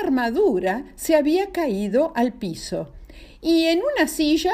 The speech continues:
estaba sentada, sentado, perdón, el fantasma de Canterville, ¿m?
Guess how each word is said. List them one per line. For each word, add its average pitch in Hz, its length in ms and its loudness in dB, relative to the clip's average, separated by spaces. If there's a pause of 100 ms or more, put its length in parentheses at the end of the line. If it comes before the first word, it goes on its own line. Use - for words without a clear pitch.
(160)
estaba 294 480 2
sentada, 185 880 0
sentado, 233 640 2
perdón, 180 460 -4 (400)
el 233 580 2
fantasma 254 920 2
de 220 140 0
Canterville, 262 840 0 (180)
¿m? 311 100 -2